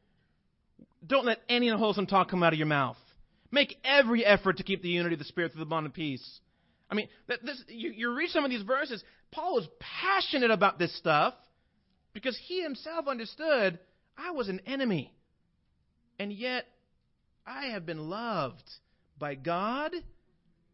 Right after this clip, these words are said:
and forgiven by God, and I've been loved by somebody like Philip and forgiven by him."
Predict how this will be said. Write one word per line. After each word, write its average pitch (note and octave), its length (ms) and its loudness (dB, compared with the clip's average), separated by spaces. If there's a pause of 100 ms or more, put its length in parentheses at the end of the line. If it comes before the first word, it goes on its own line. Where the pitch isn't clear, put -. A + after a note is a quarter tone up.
(440)
and D#3+ 140 -8
forgiven A3 400 -6
by E3 180 -2
God, A3 480 -4
and F#3+ 100 -12
I've B3+ 140 -12
been G3+ 220 -12
loved A#3+ 640 -12 (2000)
by C#3+ 140 -8
somebody F#3+ 400 -8
like D#3+ 160 -10 (140)
Philip A3+ 360 -4 (1160)
and B2+ 120 -20
forgiven E3+ 400 -8
by C#3 140 -6
him." C3 420 -10